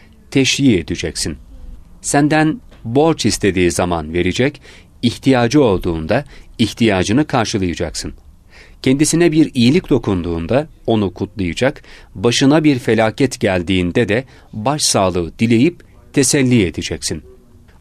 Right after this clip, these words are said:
Ayrıca onun evinin havasını bozmamak ve rüzgarına engel olmamak için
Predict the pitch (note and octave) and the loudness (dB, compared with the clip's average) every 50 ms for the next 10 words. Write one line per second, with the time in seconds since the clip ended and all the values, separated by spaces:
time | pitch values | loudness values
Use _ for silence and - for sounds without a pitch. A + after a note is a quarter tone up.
0 | - - A#2+ A#2+ A2+ G3 F2+ E2+ - - C3+ D#3+ - - - - _ _ _ - | -4 0 0 2 2 2 0 0 2 0 0 0 -4 -10 -20 -20 _ _ _ -2
1 | B2 B2+ D3+ D#3+ D#3 - - A#2 A#2 A#2+ B2 C3+ C#3 C3+ A#2 A2 G#2+ A2 G#2 - | 2 4 4 4 4 2 0 0 2 4 4 4 4 4 2 2 0 0 0 0
2 | - A2 G#2+ G#2 E2+ G2 G#2+ A#2+ A2+ G#2 F#2 E2+ E2+ F2 G2 - - - - - | 2 0 0 0 2 2 0 2 2 0 -2 -2 -2 -4 -4 -6 -12 -20 -20 -20
3 | - - - G2+ A#2 B2+ C3 G#2+ A#2 B2+ A2+ A2+ B2+ C3+ C3+ C#3+ C#3 D3+ D3 - | -20 -14 -4 0 2 2 4 4 4 2 2 2 0 2 2 4 4 2 2 2
4 | A#2+ A#2 A2+ A2 A#2+ A2+ A2+ B2 C#3 C#3 A#2 G2 F#2 E2+ - - - - A#2+ C3 | 2 0 2 2 2 4 4 4 4 4 2 2 0 -2 -4 -6 -2 0 0 0
5 | D3+ D3 | 0 -2